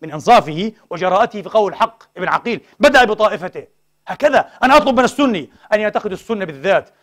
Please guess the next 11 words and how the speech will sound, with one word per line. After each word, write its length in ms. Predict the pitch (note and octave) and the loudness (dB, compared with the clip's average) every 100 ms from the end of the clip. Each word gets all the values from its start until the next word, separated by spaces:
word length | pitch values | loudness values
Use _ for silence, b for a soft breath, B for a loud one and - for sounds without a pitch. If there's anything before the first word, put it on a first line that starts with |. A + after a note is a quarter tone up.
| _ _ | _ _
ثم 260 | D4 C4 A3 | -4 0 -2
يثني 260 | G#3+ G#3+ | -2 -6
بالشيعة، 320 | F3 - G3+ | -8 -6 -2
وأطلب 320 | C#4 B3 B3 A3 | 0 0 -2 -4
من 60 | |
الشيعي 560 | G#3 - D#4 C#4+ B3+ C3+ b b | -4 0 2 2 0 -4 b b
أن 100 | G3 | -4
يبدأ 220 | A#3 F#3 | -2 -2
ينتقد 360 | G#3+ - - F#3 | -4 -4 -6 -6
الشيعة 440 | F#3+ - F#4 G#3 | -8 2 4 6
بالذات 440 | G#3 F3 G#3+ G#3 | 4 0 0 0